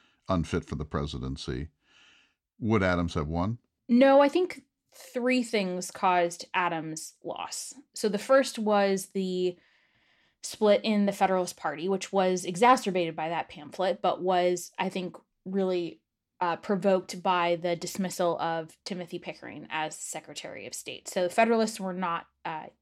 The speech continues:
Speaker 2: united in the face of Jeffersonian opposition. That's number one. Number two were the ongoing peace negotiations with France. One of the best campaign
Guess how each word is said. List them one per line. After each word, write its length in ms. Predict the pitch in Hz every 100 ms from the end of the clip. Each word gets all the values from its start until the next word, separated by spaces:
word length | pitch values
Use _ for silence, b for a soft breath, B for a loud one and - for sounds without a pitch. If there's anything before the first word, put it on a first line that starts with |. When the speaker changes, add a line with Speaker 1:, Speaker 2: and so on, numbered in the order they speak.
| -
Speaker 2:
united 520 | 190 180 185 269 285
in 220 | - 185
the 40 | 180
face 420 | - 170 170 -
of 460 | 175 170 160 160 -
Jeffersonian 640 | 170 - - 170 160 165
opposition. 500 | - 160 170 - 160
That's 240 | 165 170 -
number 220 | 165 160
one. 260 | - - - _ B B B B B B _ _ _ -
Number 280 | 202 202 202
two 400 | - 254 254 247
were 480 | 196 196 196 190
the 160 | 190 -
ongoing 600 | 180 185 185 185 180 175
peace 280 | 170 196 190
negotiations 1000 | 185 175 175 - 170 160 170 170 165 -
with 160 | 165 -
France. 520 | - 180 226 - -
One 180 | 185 180
of 180 | 175 175
the 80 |
best 480 | 160 - 180 - -
campaign 960 | - 190 170 - - 196 190 185 190